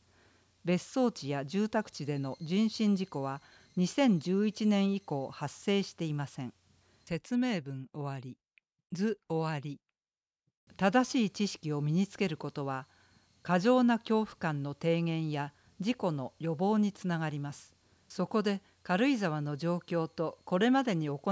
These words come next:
ってきた対策、現在の状況についてお伝えしたいと思います。軽井沢町で人と熊の距離が不適切に近くなったのは、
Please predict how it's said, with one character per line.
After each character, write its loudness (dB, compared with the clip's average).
っ 0
て -4
き -12
た -6
対 -4
策、 -6
現 2
在 0
の -4
状 0
況 0
に 0
つ -4
い -4
て -10
お -10
伝 -2
え 0
し -10
た -2
い -2
と -4
思 -2
い -4
ま -8
す。 -18
軽 4
井 2
沢 4
町 -2
で -4
人 0
と 0
熊 2
の 2
距 2
離 2
が -4
不 -14
適 0
切 -4
に -4
近 -2
く -6
な -2
っ -6
た -8
の -6
は、 -8